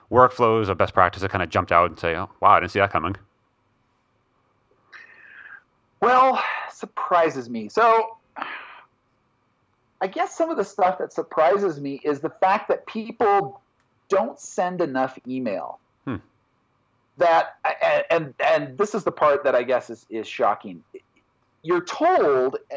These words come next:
Speaker 2: and, you know, I, there's enough information out there that I have a hard time believing that people just don't see this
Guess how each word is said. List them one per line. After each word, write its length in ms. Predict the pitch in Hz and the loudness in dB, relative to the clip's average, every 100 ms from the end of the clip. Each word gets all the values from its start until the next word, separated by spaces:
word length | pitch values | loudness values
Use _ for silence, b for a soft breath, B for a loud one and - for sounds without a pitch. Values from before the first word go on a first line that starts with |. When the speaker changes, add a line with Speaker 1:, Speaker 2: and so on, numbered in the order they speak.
| - | -8
Speaker 2:
and, 240 | 170 160 165 _ _ | -6 -6 -10 _ _
you 100 | 170 | -4
know, 180 | 160 151 135 | 0 0 0
I, 80 | 151 _ _ _ _ _ _ _ _ - | -6 _ _ _ _ _ _ _ _ -14
there's 220 | 151 196 196 | -4 0 0
enough 360 | 202 277 311 | 0 0 -2
information 560 | 269 233 180 165 165 135 | -2 -4 -2 -2 -2 -2
out 140 | 135 | 0
there 120 | 139 127 | 0 0
that 160 | 127 143 | 0 0
I 40 | |
have 180 | 151 165 | 0 0
a 60 | |
hard 180 | - 196 | 0 -2
time 180 | 196 175 | -2 -4
believing 380 | 143 139 135 131 b b b | -2 -2 -4 -8 b b b
that 60 | |
people 220 | - 190 156 | -6 -4 -4
just 200 | - - | -4 -2
don't 240 | 147 151 - _ _ | 0 0 -6 _ _
see 400 | - - - 190 | -20 -18 -8 -4
this 480 | 156 123 - - - | -2 -2 -4 -20 -20